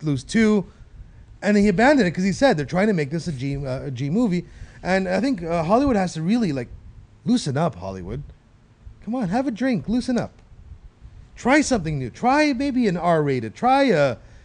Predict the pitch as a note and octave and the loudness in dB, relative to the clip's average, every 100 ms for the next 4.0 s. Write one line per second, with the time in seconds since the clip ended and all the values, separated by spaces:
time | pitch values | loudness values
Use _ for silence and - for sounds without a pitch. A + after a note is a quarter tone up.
0 | - - G3 D3 F#3+ C3+ A2 F2+ - - | -14 -2 0 2 0 -2 -6 -12 -20 -16
1 | - C4 F#3+ G#3 F3 D#3 - C#3+ F#2 E3 | -4 -2 -2 -8 -10 -16 -16 -16 -8 2
2 | D4+ F#4 B3 G3 D4 C4+ - F3 B3 D4 | 8 8 6 2 0 -2 -2 0 2 2
3 | C4+ A#3 B3 C#4+ C#4 C#4 - D4+ D#4 G#3 | 0 -4 -2 -2 0 -2 -4 -2 -2 -2